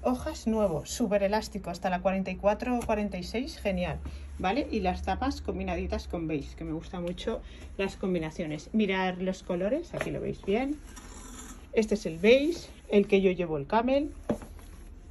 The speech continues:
el azul y todos los colores de la manga murciélago. Mirad este color también, qué bonito para ahora.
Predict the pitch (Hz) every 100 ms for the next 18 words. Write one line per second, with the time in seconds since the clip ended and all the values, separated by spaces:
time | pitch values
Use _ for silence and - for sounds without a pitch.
0 | - - - - - - - - 196 175
1 | 151 147 - 233 269 294 - 233 214 214
2 | 240 254 247 - 226 226 240 294 359 -
3 | - - - - - - - - - 180
4 | 208 208 - 190 180 165 180 202 196 -
5 | - 170 160 - - - - - - -
6 | - - - - - 190 160 - 147 151
7 | 151 160 160 147 151 160 147 143 156 151
8 | 156